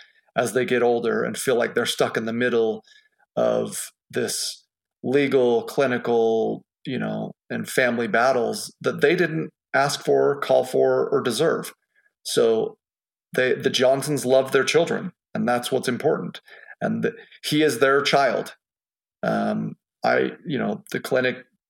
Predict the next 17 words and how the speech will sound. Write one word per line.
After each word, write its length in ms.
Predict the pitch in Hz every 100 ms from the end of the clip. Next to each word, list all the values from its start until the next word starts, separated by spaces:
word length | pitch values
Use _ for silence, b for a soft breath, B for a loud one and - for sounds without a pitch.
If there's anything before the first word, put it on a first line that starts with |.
| _ -
made 200 | 127 123
a 100 | 113
mix-up, 540 | 117 143 - 175 185
and 260 | 123 113 104 b b b b _ -
it 140 | 123
was 180 | 143 123
his 220 | 120 110
ticket 280 | - 147 143
to 100 | 120
Earth. 440 | 123 151 202 - - _ _ _ _ _ -
But 380 | 123 120 - - _ _ _ _ _ _ -
that, 200 | 60 -
that's 380 | - - - -
in, 180 | - 123
in 200 | 117 127
my 220 | 123 170
book, 500 | 151 127 123 - -